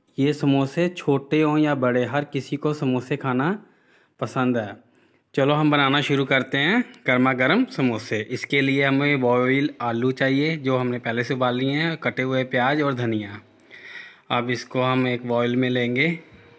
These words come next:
मैंने हरी मिर्च का यूज़ नहीं किया क्योंकि मैंने तीखा नहीं बनाना, अपनी बेबी के लिए बना रहा हूँ। आप ले सकते हो। और प्याज और धनिया हमने मिक्स कर लिया।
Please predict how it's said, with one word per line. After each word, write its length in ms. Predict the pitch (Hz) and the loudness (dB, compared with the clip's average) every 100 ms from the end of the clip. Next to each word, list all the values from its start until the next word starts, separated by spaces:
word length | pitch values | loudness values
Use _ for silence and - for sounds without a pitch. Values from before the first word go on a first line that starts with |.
| - - - - - - - - - - - | -20 -20 -20 -20 -20 -20 -20 -20 -20 -20 -6
मैंने 200 | 123 131 | -2 2
हरी 240 | 139 135 139 | 2 2 2
मिर्च 240 | 135 131 | 2 0
का 100 | - | -2
यूज़ 280 | 131 131 131 143 | 0 0 -2 -2
नहीं 120 | 139 | 0
किया 200 | 143 139 | 0 -2
क्योंकि 380 | 139 135 131 143 | 0 -2 0 0
मैंने 260 | 135 127 131 | 2 2 0
तीखा 300 | 127 117 123 | -2 -2 0
नहीं 120 | 131 | 2
बनाना, 280 | 131 127 131 | 2 2 0
अपनी 200 | 135 139 | 0 -2
बेबी 240 | 120 107 113 | -2 -4 -2
के 120 | 135 | -2
लिए 200 | 127 131 | 0 0
बना 220 | 131 123 | -2 -2
रहा 100 | 123 | -2
हूँ। 120 | 170 208 - _ - _ - - - - - - - - - | -4 -8 -16 _ -20 _ -20 -20 -16 -10 -10 -12 -20 -10 -4
आप 180 | 127 | -2
ले 140 | 123 123 | 0 -2
सकते 340 | - 143 - | -4 -8 -4
हो। 180 | 139 196 185 - - | -4 -4 -10 -20 -18
और 140 | 131 - | -16 -8
प्याज 500 | - 117 120 127 131 - - - | 0 2 4 2 -2 -12 -20 -10
और 80 | 123 | -8
धनिया 400 | 117 117 120 127 143 139 - | -4 -2 0 0 -2 -8 -12
हमने 220 | 120 120 | -6 -2
मिक्स 340 | 123 117 - - | -2 -2 -8 -6
कर 160 | 123 | -4
लिया। 260 | 120 127 | -2 -2